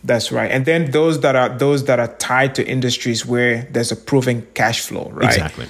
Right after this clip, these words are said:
Speaker 1: So if it's a, a data center, is, is telecoms, th-, those are, those are pretty profitable.
Speaker 2: In day one, they start generating revenue.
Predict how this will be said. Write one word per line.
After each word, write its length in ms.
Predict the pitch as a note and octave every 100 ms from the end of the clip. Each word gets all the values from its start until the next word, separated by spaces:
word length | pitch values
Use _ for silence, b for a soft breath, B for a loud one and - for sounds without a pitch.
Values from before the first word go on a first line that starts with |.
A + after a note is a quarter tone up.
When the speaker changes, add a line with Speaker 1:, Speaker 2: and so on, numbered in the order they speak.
| -
Speaker 1:
So 220 | - C3+
if 240 | A#2+ B2+ A2+
it's 220 | A#2 A2
a, 80 | A2+ - -
a 60 |
data 360 | A2 B2 C3 B2
center, 600 | A#2+ A2+ A2 A2 G#2+ G#2+ -
is, 160 | G#2+ -
is 180 | A#2
telecoms, 640 | - C#3 A#2+ A#2 A2+ G#2+ - B B C#3
th-, 160 | D3
those 300 | C#3 D3 C3+
are, 60 | D3 - -
those 220 | B2 A#2
are 80 | A#2 - _ _
pretty 200 | - C#3+
profitable. 760 | - A#2 A2+ - G#2+ G#2 F2+ - -
Speaker 2:
In 240 | B2 A2
day 220 | C#3 C#3+
one, 600 | C3 A2+ C3 D3+ A#2 G2
they 100 | G2+
start 260 | G#2 A2 G2
generating 480 | G#2 G2 F2+ F2 E2+
revenue. 380 | D#2+ D#2+ A1+